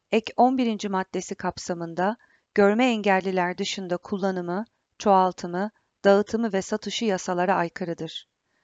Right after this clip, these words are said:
Seslendiren Esra Boduroğlu. Eserin adı Robinson Crusoe. Yazarı Daniel Defoe. Türü roman.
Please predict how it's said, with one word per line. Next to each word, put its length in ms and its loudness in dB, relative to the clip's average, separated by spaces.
Seslendiren 960 0
Esra 480 0
Boduroğlu. 640 -2
Eserin 400 2
adı 380 0
Robinson 600 -2
Crusoe. 460 -4
Yazarı 580 2
Daniel 400 2
Defoe. 580 0
Türü 420 2
roman. 400 0